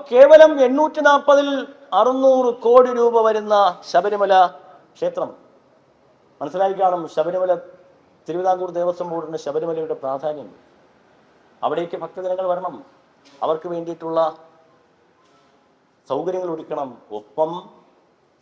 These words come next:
ഈ അറുന്നൂറ് കോടിയിൽ നിന്നാണ് തിരുവിതാംകൂറിലെ ആയിരത്തി ഇരുന്നൂറോളം ക്ഷേത്രങ്ങൾ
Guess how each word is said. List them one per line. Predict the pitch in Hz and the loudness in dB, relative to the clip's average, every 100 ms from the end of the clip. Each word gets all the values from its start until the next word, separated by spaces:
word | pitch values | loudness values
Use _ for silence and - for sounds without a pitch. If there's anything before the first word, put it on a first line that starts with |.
| _ _ _ | _ _ _
ഈ | 131 170 | -10 -4
അറുന്നൂറ് | 156 156 170 170 160 | -4 -4 -8 -8 -8
കോടിയിൽ | 151 156 156 156 | -8 -8 -8 -12
നിന്നാണ് | 147 143 135 139 175 220 285 - _ _ _ - _ _ _ | -12 -10 -8 -6 -6 -8 -12 -20 _ _ _ -20 _ _ _
തിരുവിതാംകൂറിലെ | 135 160 165 160 151 151 147 | -10 -4 -2 -2 -4 -6 -4
ആയിരത്തി | 139 151 165 165 - | -2 -2 -4 -10 -12
ഇരുന്നൂറോളം | 165 156 151 151 147 147 | -14 -10 -8 -6 -6 -8
ക്ഷേത്രങ്ങൾ | 139 - 151 147 147 143 139 | -10 -8 -8 -8 -10 -10 -12